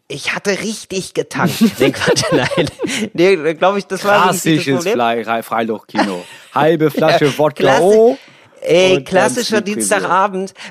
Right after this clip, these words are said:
Speaker 1: Wir haben richtig was reingeschmuggelt und Abfahrt.
Speaker 2: <laughs>
Speaker 1: Nein, Quatsch. Haben wir nicht, aber, äh, genau, aber ich, gute Laune einfach. Und dann habe ich mir gedacht, so, was sind eigentlich so Sachen, wo wir beide merken, der Hype ist over? Wir haben da was überschätzt.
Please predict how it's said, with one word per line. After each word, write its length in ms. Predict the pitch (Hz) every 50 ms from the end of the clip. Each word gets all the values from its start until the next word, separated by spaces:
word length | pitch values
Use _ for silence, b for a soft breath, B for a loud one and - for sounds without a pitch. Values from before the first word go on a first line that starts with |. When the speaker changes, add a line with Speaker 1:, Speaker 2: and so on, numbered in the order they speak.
| -
Speaker 1:
Wir 160 | - 160 160
haben 180 | 170 190 202 202
richtig 720 | 196 160 190 233 226 - - - - 202 202 180 175 165
was 260 | 180 185 180 - -
reingeschmuggelt 840 | 180 180 208 202 190 180 - - 160 151 143 139 147 160 208 220 185
und 140 | 160 160 -
Abfahrt. 440 | - 175 170 - - 110 95 - - -
Speaker 2:
<laughs> 80 | 311 311
Speaker 1:
Nein, 200 | 143 156 180 185
Quatsch. 220 | - 135 147 147 B B B B B B
Haben 160 | - 165 190
wir 80 | 196 190
nicht, 240 | 185 208 233 - -
aber, 320 | 170 175 180 185 180 - -
äh, 100 | 180 175
genau, 180 | 165 190 -
aber 140 | - 156 156
ich, 160 | 185 - 190 190
gute 180 | - 285 - 262
Laune 240 | 240 247 240 202
einfach. 260 | 120 101 104 113 101 B B B B B B _
Und 180 | 196 196 196
dann 160 | 208 202 220
habe 140 | 226 233 247
ich 100 | 277 - 226
mir 100 | 214 202
gedacht, 280 | 190 180 196 202 -
so, 200 | - 202 190 175 - -
was 240 | 147 160 208 208 -
sind 120 | 262 240
eigentlich 360 | 208 - 190 208 202 196 185
so 120 | - 180 156
Sachen, 480 | 139 165 202 220 - 202 196 202 208 B B B B B
wo 220 | - 156 175 160
wir 140 | 160 185 196
beide 320 | 190 185 180 190 185 175 160
merken, 340 | 165 170 175 180 - 170
der 140 | 160 151 139
Hype 200 | 156 165 180 180
ist 120 | 180 156 -
over? 420 | 104 143 156 139 113 82 73 76 B B B B -
Wir 160 | 135 143 127
haben 160 | 170 185 208
da 120 | 202 190 170
was 140 | 170 170 -
überschätzt. 680 | 165 160 151 135 - 165 143 143 - - - - -